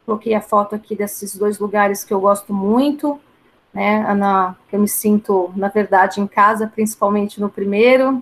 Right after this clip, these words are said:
que é a Faculdade de Ciências Médicas aí da Unicamp, que eu tenho bem guardado dentro do meu coração. E aqui, na segunda imagem, é a imagem da cidade onde eu moro,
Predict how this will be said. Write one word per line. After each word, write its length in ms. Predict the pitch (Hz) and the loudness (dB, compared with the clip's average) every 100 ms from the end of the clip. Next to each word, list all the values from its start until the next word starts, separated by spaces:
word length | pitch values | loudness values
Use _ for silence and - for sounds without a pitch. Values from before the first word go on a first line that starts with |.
| - | -6
que 140 | 202 | -6
é 80 | 196 | -4
a 40 | |
Faculdade 540 | 190 202 208 202 202 196 | -4 -6 -4 0 0 -2
de 80 | 196 | -10
Ciências 460 | - 196 202 196 | -10 -10 -10 -8
Médicas 560 | 196 190 190 - 202 208 | -4 -4 -6 -10 -16 -10
aí 120 | 196 | -8
da 140 | 196 | -6
Unicamp, 560 | 196 190 - 202 214 220 | -6 -8 -4 -2 0 -2
que 1200 | 233 247 _ _ _ _ _ _ _ _ _ - | -6 -8 _ _ _ _ _ _ _ _ _ -6
eu 80 | 196 | -6
tenho 360 | - 208 208 190 | -2 0 0 2
bem 280 | 208 214 | 0 2
guardado 460 | 220 220 208 208 202 | 2 0 2 0 0
dentro 260 | 202 208 202 | -4 -4 -6
do 80 | 208 | -4
meu 120 | 208 | -4
coração. 600 | - 214 208 - - - _ _ _ _ _ _ _ _ _ _ _ _ - | -4 -4 -4 -6 -10 -12 _ _ _ _ _ _ _ _ _ _ _ _ -2
E 80 | 226 | 0
aqui, 540 | 220 - 254 269 294 | 0 0 2 2 0
na 140 | 254 220 | 0 -2
segunda 420 | 220 202 214 214 | -2 -2 0 0
imagem, 680 | 208 208 208 247 247 226 208 | 2 4 4 2 0 2 2
é 60 | |
a 100 | 196 | 2
imagem 580 | 196 202 202 196 196 196 | 0 2 2 0 -2 -2
da 180 | 196 190 | -2 -2
cidade 440 | - 202 196 196 | -4 -2 -2 -2
onde 140 | 202 208 | -2 -2
eu 80 | |
moro, 500 | 196 196 220 254 269 | 0 2 2 2 -2